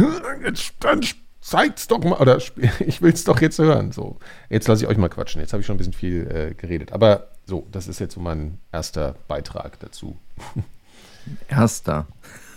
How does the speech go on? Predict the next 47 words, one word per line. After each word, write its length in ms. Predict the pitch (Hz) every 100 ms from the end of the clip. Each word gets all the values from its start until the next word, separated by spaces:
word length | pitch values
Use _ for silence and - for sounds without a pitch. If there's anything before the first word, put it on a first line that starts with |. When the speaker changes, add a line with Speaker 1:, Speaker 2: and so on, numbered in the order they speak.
| -
Speaker 1:
Ja, 260 | 117 131 196
ich 140 | 185
habe 120 | 160
dazu 280 | - - 170
echt, 200 | 165 170
also 180 | 131 135
das 160 | 139 170
hat 140 | 180
mich, 280 | 180 - -
naja, 260 | 147 185 185
sagen 160 | 185
wir 80 | 190
mal, 120 | 180
ich 120 | 156 -
bin 100 | 170
da, 60 |
ihr 80 | 151
merkt 240 | 131 156
ja 40 | 131
schon, 140 | 123
ich 80 | 123
erzähle 400 | 120 - 139 151
irgendwie 240 | 147 143
viel 240 | 139 151 143
davon, 300 | 147 127 127
weil 100 | 117
es 140 | -
mich 120 | 127
schon 340 | - 135 160 156 - - - -
sehr 200 | 113 123
beschäftigt. 400 | 123 175 175 -
Ich 60 |
finde 180 | 139 135
es 100 | 123
irgendwie, 400 | - 123 123 120
äh, 120 | 120
spannend, 320 | 107 - 120 147
sich 180 | 120
daran 240 | - 110 113
wirklich 240 | 120 120
abzuarbeiten, 640 | - - - 107 110 113 104
wenn 140 | 107
mal 120 | 107
was, 220 | 104 -
äh, 320 | - 110 107 101
gemacht 460 | 101 95 117 -
wird, 220 | 110 104